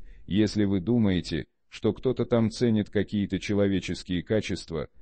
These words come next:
дружбу, это не так. О человеческих качествах я, конечно, не думала. А то, что он сейчас появляется в российских пропагандистских медиа. Правильно.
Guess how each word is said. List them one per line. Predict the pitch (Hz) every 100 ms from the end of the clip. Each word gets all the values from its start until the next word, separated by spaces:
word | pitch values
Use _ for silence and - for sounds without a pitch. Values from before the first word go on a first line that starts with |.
| - -
дружбу, | - 117 127 113 123
это | 117 120
не | 117
так. | 113 98 67 - _ _ _ _ -
О | 90
человеческих | - 104 101 95 90 85 90 -
качествах | 98 87 87 - 90 -
я, | 87 98 85 - - -
конечно, | 95 101 104 - 104
не | 104
думала. | 87 90 76 60 55 - _ _ _ _
А | 87
то, | 104
что | 95 - 95
он |
сейчас | 90 90 - 104 -
появляется | 92 87 95 101 87 95
в | 85
российских | 92 - 101 82 87 -
пропагандистских | 98 90 87 95 85 87 - 87 -
медиа. | 90 73 67 55 - _ - - - -
Правильно. | - 110 92 78 65 52